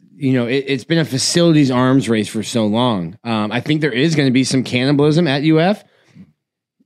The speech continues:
Hugh Hathcock donates twelve point six million dollars to Gator boosters. That's not going to N I L.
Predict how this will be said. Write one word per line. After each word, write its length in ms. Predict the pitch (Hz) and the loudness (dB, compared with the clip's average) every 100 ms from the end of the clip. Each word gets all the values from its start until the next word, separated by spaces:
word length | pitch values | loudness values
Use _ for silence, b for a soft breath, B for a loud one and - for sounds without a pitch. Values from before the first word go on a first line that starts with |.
| _ | _
Hugh 200 | 139 160 | 0 2
Hathcock 400 | 156 190 185 143 | 4 2 0 2
donates 320 | 151 151 135 | 2 2 0
twelve 200 | - 160 | 0 0
point 200 | 156 147 | 0 0
six 180 | - 151 | -2 0
million 180 | 147 143 | 2 2
dollars 280 | 139 139 131 | 2 0 -2
to 60 | |
Gator 220 | 131 139 | 0 0
boosters. 640 | 110 214 277 - 156 196 - | 2 2 2 2 2 2 0
That's 260 | 135 180 | -2 0
not 160 | 170 139 | -2 0
going 240 | 143 180 | 2 2
to 60 | 143 | 2
N 60 | 113 | 0
I 160 | 107 | 0
L. 260 | 95 80 | -2 -6